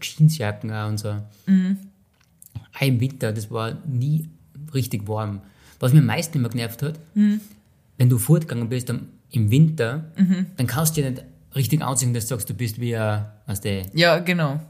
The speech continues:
Speaker 1: Genau. Und dann hast du dich relativ leicht angezogen und eine dünne Jacken da drüber und der ist
Speaker 2: Mhm.
Speaker 1: oft abgegeben.
Speaker 2: Ja.
Speaker 1: Und dann hast früh morgens hast du aufs Taxi warten müssen.
Speaker 2: Das hab ich noch nie erlebt.
Speaker 1: Ich schon, sehr oft.
Speaker 2: <laughs>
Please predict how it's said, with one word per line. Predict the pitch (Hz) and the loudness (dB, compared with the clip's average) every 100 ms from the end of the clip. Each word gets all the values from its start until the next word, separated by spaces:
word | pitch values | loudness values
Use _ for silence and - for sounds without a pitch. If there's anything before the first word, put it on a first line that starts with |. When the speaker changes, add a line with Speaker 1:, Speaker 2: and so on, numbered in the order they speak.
| - | -2
Speaker 1:
Genau. | 110 - - _ _ | -2 -2 -10 _ _
Und | 143 123 | 0 2
dann | 143 | 4
hast | 156 | 2
du | 156 | 2
dich | 151 | 0
relativ | 156 135 | -2 -4
leicht | 117 127 151 | -2 -2 -2
angezogen | 147 160 156 131 | -4 -4 -2 -2
und | 120 | -2
eine | |
dünne | 110 156 156 | 6 6 6
Jacken | 123 - 131 | 2 -2 -4
da | 120 | -4
drüber | 120 123 | -4 -4
und | 117 | 2
der | 131 | 4
ist | 190 | 4
Speaker 2:
Mhm. | 196 | 4
Speaker 1:
oft | 113 - | -2 -6
abgegeben. | 98 95 98 | -6 -6 0
Speaker 2:
Ja. | 175 - - _ | 2 2 -2 _
Speaker 1:
Und | 127 110 | -4 0
dann | 127 156 | 4 8
hast | 156 131 - _ _ | 8 6 -10 _ _
früh | - - 147 180 196 202 | -10 0 6 8 6 2
morgens | 120 120 139 143 127 135 | -2 0 0 0 -2 -2
hast | 123 123 | -2 -2
du | |
aufs | 117 - | -4 -2
Taxi | 131 151 - 127 | -2 -2 -2 0
warten | 113 110 113 | -2 -2 -4
müssen. | 110 - 139 151 - _ - | -4 -2 -4 -4 -12 _ -8
Speaker 2:
Das | 190 | -2
hab | 196 | 2
ich | 190 | 2
noch | 180 | 4
nie | 160 | 2
erlebt. | 143 135 127 123 - _ _ _ _ _ | 0 -8 -12 -14 -16 _ _ _ _ _
Speaker 1:
Ich | 139 117 | 0 0
schon, | - 127 123 | 0 -2 0
sehr | 151 262 247 | 2 4 6
oft. | 320 277 | 6 4
Speaker 2:
<laughs> | 294 | 0